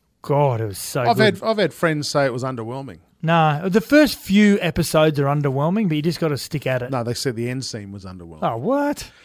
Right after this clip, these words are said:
Speaker 2: The end of Sopranos was underwhelming. This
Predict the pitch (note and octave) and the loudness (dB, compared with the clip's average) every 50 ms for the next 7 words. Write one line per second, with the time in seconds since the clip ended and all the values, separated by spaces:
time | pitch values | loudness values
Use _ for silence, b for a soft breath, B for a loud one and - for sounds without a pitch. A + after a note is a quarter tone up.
0 | b b b D3 D#3 D#3+ F#3+ A3 A3+ G#3 F#3+ D#3 - - D3 B2+ - - D#3 F3+ | b b b 2 4 4 4 2 2 0 0 0 0 -2 -4 -4 -2 0 2 2
1 | G3+ G#3 G3 E3 C3+ A2+ G#2 F#2 - - A#2 A2 B2 A#2 G#2+ G#2 G2 G2 G2 F#2 | 4 2 2 0 -2 -4 -4 -8 -10 -10 -6 -4 -4 -4 -4 -6 -8 -8 -8 -8
2 | F2 E2 E2 D#2 D2+ - b b b b G#2+ A2 A#2 B2+ F3 F#3 D#3+ C#3 B2 - | -10 -12 -14 -18 -18 -20 b b b b -14 -8 2 4 6 6 6 4 0 -4
3 | - - - - - - | -6 -6 -8 -10 -10 -14